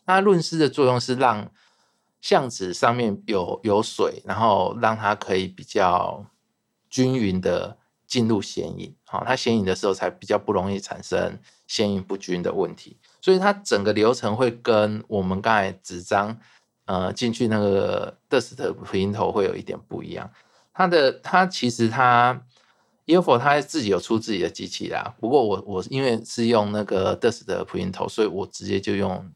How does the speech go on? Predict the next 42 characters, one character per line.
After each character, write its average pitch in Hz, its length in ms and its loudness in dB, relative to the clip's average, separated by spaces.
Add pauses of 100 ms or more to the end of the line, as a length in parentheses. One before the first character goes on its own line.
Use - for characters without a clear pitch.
Dust - 260 -4
的 - 180 -20
Printo 95 280 -8
去 - 220 -18
讲， - 140 -16 (260)
所 139 100 2
以 139 40 2
它 147 160 0
跟 156 280 0
那 160 100 2
个 131 140 2
是 110 400 -2
会 117 200 2
有 87 100 -4
一 98 60 -4
些 95 200 0
差 87 320 -4
异 92 240 -10
的， - 140 -20 (240)
好， - 260 -6
跟 107 120 -2
那 107 80 0
个 98 100 0
是 - 140 -4
会 95 100 2
有 - 80 -2
一 - 40 -8
些 - 180 -8
差 - 260 -10
异。 - 60 -20 (440)
那 202 140 4
它 190 380 2 (380)
的 120 280 6
说 160 240 4
明 123 180 0
书 123 220 2
啊， 107 240 6
也 95 240 -2
给 110 180 -2
你 113 200 0
两 95 300 0
个， 90 500 0